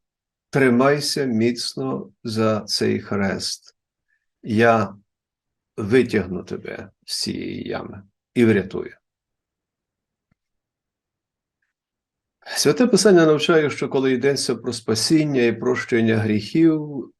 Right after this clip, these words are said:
нам не допоможе жодна людська мудрість. Нам потрібен Спаситель. Або, іншими словами, нам потрібна мудрість Божа. Природна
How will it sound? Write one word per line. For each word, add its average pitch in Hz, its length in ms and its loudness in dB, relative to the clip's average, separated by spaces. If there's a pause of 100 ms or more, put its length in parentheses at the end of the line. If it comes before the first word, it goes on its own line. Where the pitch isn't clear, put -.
нам 135 420 2
не 131 100 2
допоможе 117 600 -2
жодна 104 580 0
людська 90 380 -6
мудрість. - 760 -10 (840)
Нам 131 320 0
потрібен 110 800 -4 (380)
Спаситель. - 880 -8 (600)
Або, 98 300 -4
іншими 139 460 -4
словами, 123 480 -6 (360)
нам 127 300 0
потрібна 113 680 -4
мудрість 104 840 -2
Божа. 101 680 2 (2500)
Природна 135 840 4